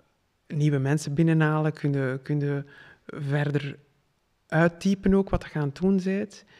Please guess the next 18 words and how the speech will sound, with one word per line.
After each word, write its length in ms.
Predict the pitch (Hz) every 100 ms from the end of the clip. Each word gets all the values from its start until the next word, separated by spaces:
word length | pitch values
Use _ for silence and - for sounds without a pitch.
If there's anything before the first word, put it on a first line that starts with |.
| - - - - -
Eh, 260 | - 170 165
de 80 | 160
bedoeling 360 | 156 196 226 202
is 120 | 147
bij 100 | 170
ons 240 | 175 185
niet 140 | - 220
zozeer 400 | 202 160 190 196
meer 160 | 190
om 120 | 175 165
veel, 340 | 180 190 170 -
eh, 580 | - - 151 143 139 143 139 143 151
breder 400 | 170 214 233 -
te 120 | 240
gaan. 320 | 226 262 277
Dat, 300 | 190 175 156 - - -
we 80 |
zitten 300 | 151 170 160